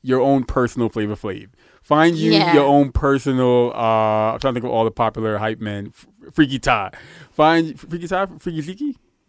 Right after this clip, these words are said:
Speaker 1: Uh, I'm,
Speaker 2: I don't know.
Speaker 1: I'm,
Speaker 2: It's too
Speaker 1: I'm
Speaker 2: American
Speaker 1: getting my
Speaker 2: for me.
Speaker 1: Freakies mixed up. Freaky Tah. No, Freaky.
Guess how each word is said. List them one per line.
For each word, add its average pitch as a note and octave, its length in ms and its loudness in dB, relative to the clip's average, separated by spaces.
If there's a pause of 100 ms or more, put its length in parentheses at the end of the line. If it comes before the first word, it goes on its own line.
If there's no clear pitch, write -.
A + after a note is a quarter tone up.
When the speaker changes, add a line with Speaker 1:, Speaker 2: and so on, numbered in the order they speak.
Speaker 1:
Uh, - 60 -16
I'm, C#3 500 -10
Speaker 2:
I F#3 140 0
don't A3 140 -4
know. - 80 -2
Speaker 1:
I'm, F3+ 80 -4
Speaker 2:
It's C#3+ 100 -10
too G3+ 80 -12
Speaker 1:
I'm F#3 60 -10
Speaker 2:
American D#3+ 180 -8
Speaker 1:
getting D#3 160 4
my D3 80 2
Speaker 2:
for D3 120 0
me. B2 140 0
Speaker 1:
Freakies A2 60 -4
mixed A#2+ 240 -4
up. G#2 160 -4 (160)
Freaky E3 220 -8
Tah. - 200 -4
No, D3+ 240 -6
Freaky. - 280 -14